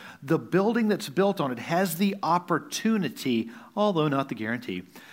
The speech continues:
to be built square as well. Because if the foundation's square and you lay down the sill plate and you put in the floor joist and you build up the walls and you frame it in, you put in the trusses and,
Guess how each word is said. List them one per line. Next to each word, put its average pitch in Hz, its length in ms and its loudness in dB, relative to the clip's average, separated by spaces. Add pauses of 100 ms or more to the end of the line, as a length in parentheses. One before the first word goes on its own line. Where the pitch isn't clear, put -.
(120)
to 208 100 -2
be 208 160 4
built 196 300 2
square 180 440 0
as 160 160 0
well. 156 420 -2 (360)
Because 202 300 4
if 185 140 2
the 147 80 0
foundation's 165 720 2
square 156 220 0
and 151 100 0
you 95 80 -2
lay 127 200 2
down 185 240 2
the 147 80 0
sill 196 300 4
plate 196 320 2
and 131 100 0
you 107 80 0
put 175 220 0
in 190 120 2
the 175 60 0
floor 180 320 2
joist 185 380 2
and 147 100 0
you 113 80 2
build 165 380 2
up 190 140 0
the 175 80 2
walls 175 360 2
and 147 60 0
you 123 80 0
frame 185 320 0
it 190 60 2
in, 190 100 2
you 131 80 4
put 170 200 -4
in 175 100 2
the 156 80 -2
trusses 165 560 0
and, 113 160 -2